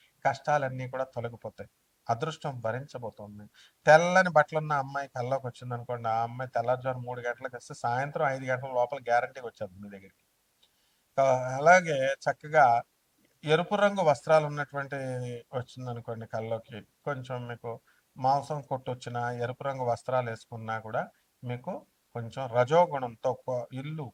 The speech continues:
కారు ఇలాంటివి వస్తాయి. మెంటల్ హాస్పిటల్ కూడా కల్లోకి వస్తాయి. "ఉమ్, నాకు ఎర్రగడ్డ మెంటల్ హాస్పిటల్ కల్లోకి వచ్చింది ఒకసారి."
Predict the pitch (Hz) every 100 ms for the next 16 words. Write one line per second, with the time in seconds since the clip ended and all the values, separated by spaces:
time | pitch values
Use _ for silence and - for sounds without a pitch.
0 | - 123 131 147 139 117 131 127 123 123
1 | 113 - 120 - _ _ 135 151 156 180
2 | 175 160 156 151 139 131 120 120 110 -
3 | 104 - _ _ _ 139 143 135 127 123
4 | 131 143 135 123 131 131 - 131 127 117
5 | 113 110 - - 107 101 - 110